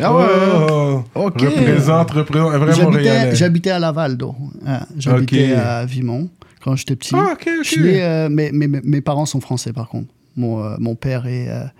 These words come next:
Speaker 3: mon père et ma mère sont françaises.
Speaker 2: Ok.
Speaker 3: Donc, avec une origine sicilienne pour, euh,
Speaker 2: C'est
Speaker 3: pour
Speaker 2: ça,
Speaker 3: expliquer
Speaker 2: ton nom
Speaker 3: le
Speaker 2: de famille,
Speaker 3: nom de
Speaker 2: c'est
Speaker 3: famille,
Speaker 2: italien,
Speaker 3: ouais.
Speaker 2: c'est
Speaker 3: Ouais.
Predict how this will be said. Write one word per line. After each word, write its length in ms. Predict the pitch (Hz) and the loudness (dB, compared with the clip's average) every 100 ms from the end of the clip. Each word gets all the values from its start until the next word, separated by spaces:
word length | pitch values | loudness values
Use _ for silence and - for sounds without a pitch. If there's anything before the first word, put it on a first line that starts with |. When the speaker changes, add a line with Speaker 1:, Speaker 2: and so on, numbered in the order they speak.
| _ | _
Speaker 3:
mon 160 | 131 127 | -4 -2
père 140 | 143 | -2
et 40 | |
ma 100 | 120 | -2
mère 160 | 120 127 | -2 -4
sont 120 | - | -6
françaises. 540 | 123 123 - 175 202 - - | -8 -8 -6 -6 -8 -16 -6
Speaker 2:
Ok. 180 | 117 113 127 127 127 127 | -4 -2 0 2 2 2
Speaker 3:
Donc, 120 | - | 2
avec 280 | - 143 107 | 2 0 0
une 100 | 139 | -2
origine 320 | 131 120 135 | 0 0 0
sicilienne 680 | 123 127 - 127 127 131 127 | -2 -6 -4 -4 -2 -2 -4
pour, 240 | - 110 | -6 -6
euh, 100 | 113 113 | -6 -2
Speaker 2:
C'est 100 | 135 | 0
Speaker 3:
pour 80 | 127 | 2
Speaker 2:
ça, 160 | 165 143 | 4 4
Speaker 3:
expliquer 180 | 123 135 | 2 2
Speaker 2:
ton 60 | |
nom 60 | 139 | 2
Speaker 3:
le 20 | |
Speaker 2:
de 40 | 123 | 2
famille, 180 | 131 | 2
Speaker 3:
nom 40 | 135 | 2
de 60 | |
Speaker 2:
c'est 160 | 135 120 | 0 0
Speaker 3:
famille, 240 | 123 113 120 | 2 2 2
Speaker 2:
italien, 140 | 123 | 0
Speaker 3:
ouais. 80 | 123 117 | -4 -4
Speaker 2:
c'est 80 | |
Speaker 3:
Ouais. 100 | 120 | -4